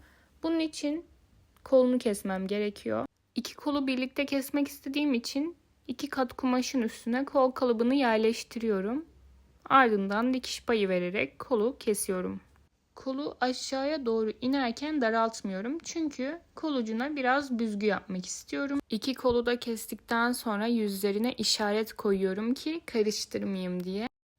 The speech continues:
Şimdi yine bir gömleğimden çıkardığım yaka kalıplarını kumaşıma aktarıyorum. Bu yakanın alt kısmına gelecek. Hakim yaka gibi görüntüyü sağlayan kısmı. İsmini bilmiyorum. Bundan iki parça kesiyorum.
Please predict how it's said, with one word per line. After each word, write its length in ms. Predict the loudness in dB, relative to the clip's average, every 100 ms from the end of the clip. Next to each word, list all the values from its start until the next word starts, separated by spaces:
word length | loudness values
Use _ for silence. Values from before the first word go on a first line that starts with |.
| _ -8
Şimdi 420 | -2 2 4 4
yine 480 | 2 2 2 2 -2
bir 80 |
gömleğimden 960 | 2 4 4 2 2 2 2 2 2 -2 -6
çıkardığım 840 | -8 -2 2 4 4 2 2 2
yaka 360 | 2 2 0 -2
kalıplarını 840 | 0 0 0 0 0 0 0 -2 -4
kumaşıma 520 | 2 2 4 2 4
aktarıyorum. 840 | 4 2 2 0 2 2 2 -2 -4 _ _ _ _ 0
Bu 200 | 2 4
yakanın 720 | 6 4 6 4 4 0 2
alt 320 | 6 6 4 -4
kısmına 500 | -4 0 0 0 0
gelecek. 720 | 2 2 0 0 -2 -4 -14 _ _ _ -20
Hakim 520 | 2 4 4 2 2
yaka 280 | 2 2 -2
gibi 460 | -2 -2 2 2 0 -10 -4
görüntüyü 640 | 0 0 -2 -4 -4 -2
sağlayan 720 | -2 0 2 2 0 0 -2
kısmı. 380 | -4 -6 -4 -4
İsmini 500 | -2 0 4 4 4
bilmiyorum. 640 | 2 2 2 2 0 0 4
Bundan 340 | 4 6 4
iki 200 | 2 2
parça 360 | 4 4 4 -2
kesiyorum. 640 | -2 0 0 0 0 -2